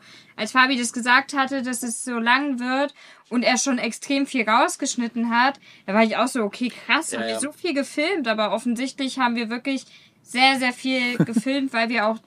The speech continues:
Speaker 1: uns das Wochenende sehr voll mit Aktivitäten gepackt haben.
Speaker 2: Ja, und dazu kommt halt auch noch, dass das halt, das sind halt wirklich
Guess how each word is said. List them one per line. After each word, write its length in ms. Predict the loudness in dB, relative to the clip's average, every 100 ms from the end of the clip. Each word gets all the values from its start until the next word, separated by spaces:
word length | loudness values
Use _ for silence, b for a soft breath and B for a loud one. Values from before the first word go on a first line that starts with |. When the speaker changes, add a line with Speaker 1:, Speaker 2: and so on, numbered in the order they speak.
| -4
Speaker 1:
uns 200 | -2 -2
das 160 | -4
Wochenende 480 | -4 -4 -4 -2 -2
sehr 160 | 0 -2
voll 280 | -2 -2 0
mit 160 | 0
Aktivitäten 680 | -2 -2 -2 -2 -2 -2 -2
gepackt 380 | -2 -4 -8 -8
haben. 220 | -12 0
Speaker 2:
Ja, 240 | 6 8 8
und 80 | 8
dazu 260 | 6 4
kommt 260 | 6 6 8
halt 140 | 6
auch 100 | 8
noch, 140 | 8 6
dass 180 | 4 2
das 180 | 4
halt, 340 | 6 6 6 -2 _ _ -10
das 180 | -2 4
sind 200 | 6 6
halt 300 | 4 4 4
wirklich 420 | 4 6 4 2